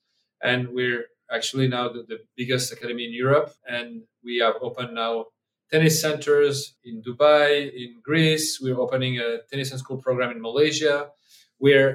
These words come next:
expanding in-, internationally. I think our brand is, for what we're doing, the, one of the biggest brand in the world. Again, for what we're doing, which is coaching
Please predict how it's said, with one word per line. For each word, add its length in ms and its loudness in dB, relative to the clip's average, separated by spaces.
expanding 520 -2
in-, 280 -6
internationally. 760 -2
I 80 4
think 380 -8
our 240 2
brand 580 -2
is, 560 -4
for 160 2
what 280 4
we're 120 0
doing, 380 0
the, 420 -2
one 140 -12
of 120 -6
the 260 -8
biggest 380 -6
brand 260 -8
in 120 -14
the 100 -16
world. 400 0
Again, 220 -6
for 140 -6
what 220 -2
we're 60 -16
doing, 420 -2
which 180 -20
is 80 -20
coaching 540 -8